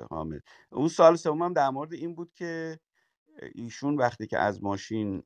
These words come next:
اه، ببخشید، این، این اتفاقی که افتاد با توجه به اینکه اونجا گفتید مسیر چندین ساله بوده برای ویلا، حتماً یا توی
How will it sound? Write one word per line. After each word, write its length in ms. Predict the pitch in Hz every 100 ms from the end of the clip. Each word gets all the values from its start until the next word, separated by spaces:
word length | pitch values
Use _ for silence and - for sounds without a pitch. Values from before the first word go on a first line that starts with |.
| _
اه، 240 | 67 92 85 -
ببخشید، 420 | 120 113 - 82 _ _ _ _
این، 280 | - 120 143 -
این 220 | 160 165
اتفاقی 420 | 139 127 120 110 113
که 80 |
افتاد 300 | 113 104 104
با 120 | 95 104
توجه 340 | 98 101 101
به 80 | 101
اینکه 200 | 101 95
اونجا 320 | 82 95 95
گفتید 400 | 92 92 - 90 -
مسیر 680 | 82 90 - 92 90 90 85 - _ _ _ -
چندین 460 | - 85 87 90 87
ساله 360 | - 82 95
بوده 220 | 131 90
برای 220 | 85 85 85
ویلا، 680 | 90 85 90 104 120 135 139 _ _ _
حتماً 480 | 107 110 - 123 147
یا 200 | 143 143
توی 400 | 139 139 135 127